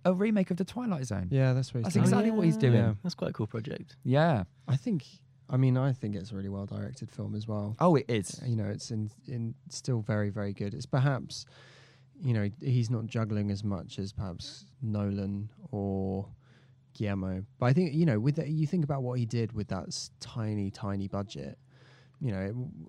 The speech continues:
Speaker 2: I think it's the m-, film with the, you know, the biggest multiplier on its budget or something that's
Speaker 3: Mm.
Speaker 2: made.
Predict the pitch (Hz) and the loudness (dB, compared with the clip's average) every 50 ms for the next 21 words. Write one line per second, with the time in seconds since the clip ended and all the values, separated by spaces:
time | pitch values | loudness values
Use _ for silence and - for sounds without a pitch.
0 | - - 113 - 147 135 127 127 - - - 135 127 117 117 110 - - 127 117 | -10 -8 -4 0 0 0 0 0 -4 -6 -4 -2 -2 -2 -4 -6 -6 -2 0 0
1 | 113 110 113 113 110 - - - - - - - - 143 135 131 131 127 123 110 | 0 0 -2 -4 -4 -6 -12 -20 -20 -20 -20 -4 2 4 6 6 6 6 4 4
2 | - 107 110 110 - - 127 123 113 107 98 95 107 104 - - 120 113 110 107 | 2 0 -2 -2 -2 -2 0 2 2 2 2 0 -2 -2 0 0 2 2 2 2
3 | - - 113 113 117 120 - - - - 104 98 95 92 90 92 92 92 - - | 2 2 2 4 4 4 2 0 -2 -2 0 0 0 0 -2 -2 -2 -4 -4 -4
4 | - 101 98 98 - 98 - - - 104 - - - 107 - 98 95 - - - | -4 -4 -4 -2 -2 -4 -6 -6 -6 -8 -6 -6 -6 -6 -6 -6 -6 -6 -6 -4
5 | 120 117 110 104 107 104 104 110 110 | -2 0 2 2 2 0 0 -4 -4